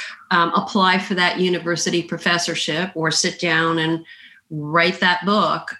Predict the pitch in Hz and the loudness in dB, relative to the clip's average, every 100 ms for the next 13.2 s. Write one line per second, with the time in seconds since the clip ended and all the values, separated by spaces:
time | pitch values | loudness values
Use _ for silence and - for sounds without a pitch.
0 | - 165 151 143 - - 175 170 208 226 | -6 -2 0 2 0 -2 0 2 2 0
1 | 190 165 151 160 160 - - - 196 220 | 0 0 0 -4 -8 -10 -14 -4 -2 2
2 | 214 208 196 226 220 196 185 160 - _ | 4 4 2 2 2 2 -2 -2 -10 _
3 | - - 202 202 196 190 202 202 180 190 | -14 -2 2 4 4 2 0 0 0 0
4 | 196 196 190 240 - - - _ _ - | 0 0 2 2 0 -10 -20 _ _ -10
5 | 220 170 175 190 202 185 185 190 - 196 | -6 -2 2 4 4 4 2 2 0 0
6 | 190 196 190 196 180 165 - - 170 160 | 0 0 0 0 0 -2 -2 -8 -14 -4
7 | 175 165 185 196 - 196 175 180 170 175 | 0 2 2 0 0 -2 -2 -4 -2 0
8 | 175 180 170 175 175 185 - 151 147 143 | 0 -2 0 0 0 -2 -4 -6 -4 2
9 | 151 180 190 165 185 170 175 180 160 170 | 2 2 -2 -8 -6 -4 -2 -4 -2 0
10 | 175 175 - 175 170 175 - - 170 170 | 0 0 -2 -2 -2 -4 -6 -2 -2 -2
11 | - 175 - 185 151 - - 165 151 156 | -2 -2 0 -2 -2 -4 -2 0 -2 -4
12 | - 175 160 160 - 170 - 180 180 190 | -4 -4 -2 -4 -6 -6 -4 -2 0 -2
13 | - - | -4 -8